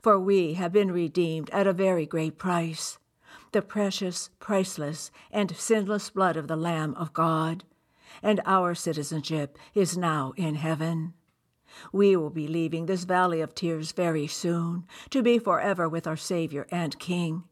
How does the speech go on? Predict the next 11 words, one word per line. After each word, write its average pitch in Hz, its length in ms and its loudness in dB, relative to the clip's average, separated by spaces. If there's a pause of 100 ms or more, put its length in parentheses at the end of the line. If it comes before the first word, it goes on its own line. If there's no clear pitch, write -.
(340)
in 196 220 0
our 170 320 4
celestial 165 680 -2
home 160 440 -2 (400)
that 165 240 0
he 160 400 0
has 151 160 -6
been 147 240 -2
preparing 143 640 -4
for 156 380 0
us. 151 480 -4